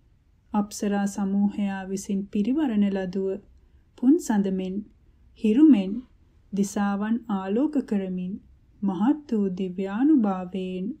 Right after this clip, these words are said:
අහස්හි ගමන් කරන ඒ දෙවියා දැක ඔහු වෙත වැඩම කළහ.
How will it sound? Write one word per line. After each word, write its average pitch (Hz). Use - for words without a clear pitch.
අහස්හි 233
ගමන් 190
කරන 185
ඒ 202
දෙවියා 185
දැක 185
ඔහු 196
වෙත 220
වැඩම 214
කළහ. 202